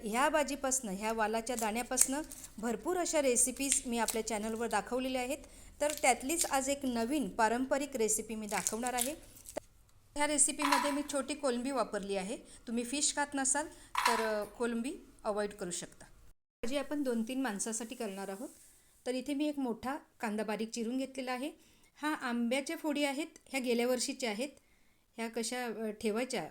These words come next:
वर्षभर ते आपण नंतर पुन्हा कधीतरी पाहूया. हे शेवग्याच्या शेंगा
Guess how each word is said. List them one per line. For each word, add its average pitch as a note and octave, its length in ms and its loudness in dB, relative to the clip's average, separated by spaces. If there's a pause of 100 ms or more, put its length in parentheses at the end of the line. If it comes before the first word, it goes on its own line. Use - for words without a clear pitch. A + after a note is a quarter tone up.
(120)
वर्षभर G#3 460 -4 (320)
ते A#3 40 0
आपण G#3+ 200 -4
नंतर G#3 340 -6
पुन्हा G#3+ 300 -4
कधीतरी G3+ 360 -6
पाहूया. G3 380 -8 (520)
हे C4+ 60 -4
शेवग्याच्या B3 540 2
शेंगा A#3 340 0